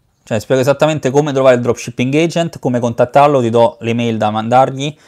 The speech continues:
e soprattutto, ehm, contattarlo in maniera professionale, no? Gli dici: "Ciao, voglio, so-, vo-, cerco dropshipping agent", e così non ti rispondono.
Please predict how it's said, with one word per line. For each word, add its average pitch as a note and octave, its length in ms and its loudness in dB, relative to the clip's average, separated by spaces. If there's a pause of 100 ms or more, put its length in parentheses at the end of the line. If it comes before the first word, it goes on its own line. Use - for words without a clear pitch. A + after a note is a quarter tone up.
(340)
e - 80 -8
soprattutto, - 580 -2
ehm, B2 260 -4
contattarlo C#3 520 2
in C3 60 -2
maniera B2 240 2
professionale, A#2+ 580 -2
no? A2+ 140 -2
Gli A2 60 -4
dici: G#2+ 240 -6
"Ciao, A2 500 4
voglio, A2 260 -4
so-, A#2 200 -2
vo-, A2 180 -2
cerco - 300 -2
dropshipping G#2+ 560 -6
agent", G2 320 -6
e G#2 80 -8
così A#2 180 -6
non G#2 140 -6
ti G#2+ 80 -6
rispondono. F#2+ 720 -10